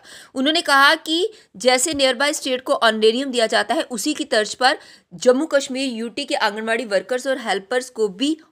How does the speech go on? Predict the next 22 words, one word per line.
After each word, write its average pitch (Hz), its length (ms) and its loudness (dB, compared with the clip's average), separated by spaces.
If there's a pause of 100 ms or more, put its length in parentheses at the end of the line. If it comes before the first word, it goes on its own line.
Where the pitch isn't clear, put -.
ऑनरेरियम 214 480 0
दिया 175 200 -2
जाए। 160 240 -6 (260)
उन्होंने 233 220 0
कहा 254 140 6
कि 262 140 -2
बार 196 360 4
बार 247 200 6
सरकार 269 340 -2
की 269 120 -10
तरफ 247 200 -2
से 285 120 -6
आश्वासन 220 580 0
दिया 196 180 0
जाता 196 280 -2
है, 262 60 -4
लेकिन 269 240 -8
ये 285 120 -4
जो 285 120 -6 (120)
आश्वासन 277 540 -2
है 330 80 -6
वो 269 120 -2